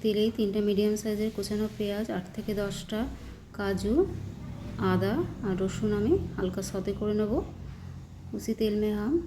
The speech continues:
प्याज, काजू, अदरक और लहसुन को हम थोड़ा सौते कर लेंगे। उसको हम निकाल लेंगे। ठंडा होने के बाद उसको हम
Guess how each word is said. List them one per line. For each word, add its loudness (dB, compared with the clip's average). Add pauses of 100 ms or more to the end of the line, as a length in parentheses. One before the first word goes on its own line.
(140)
प्याज, 2 (640)
काजू, 0 (2750)
अदरक 4 (400)
और 0
लहसुन 0
को -4
हम 0 (120)
थोड़ा 0
सौते -4
कर -2
लेंगे। 2 (720)
उसको -6
हम -2
निकाल 0
लेंगे। 4
ठंडा 2
होने 2
के -2
बाद 0
उसको -6
हम -2